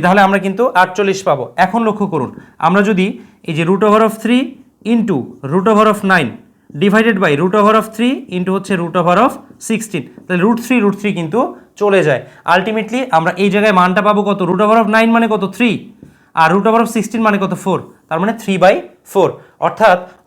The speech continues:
অপশন ঘ হচ্ছে আমার কারেক্ট আনসার, ঠিক আছে? এই এমসিকিউটা পরীক্ষায় হুবহু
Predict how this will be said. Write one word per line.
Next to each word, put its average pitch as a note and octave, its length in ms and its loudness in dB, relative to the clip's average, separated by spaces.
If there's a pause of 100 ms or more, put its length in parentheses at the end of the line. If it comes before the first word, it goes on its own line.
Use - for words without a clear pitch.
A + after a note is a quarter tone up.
অপশন G#3 280 -2 (160)
ঘ - 20 -16 (300)
হচ্ছে A#3 240 -2 (120)
আমার D#3 200 0 (380)
কারেক্ট E3 340 -4
আনসার, C3+ 300 -10 (600)
ঠিক G3+ 160 -6
আছে? - 140 -6 (200)
এই G3+ 140 4
এমসিকিউটা B3 460 0 (100)
পরীক্ষায় A3 420 2
হুবহু G#3+ 280 2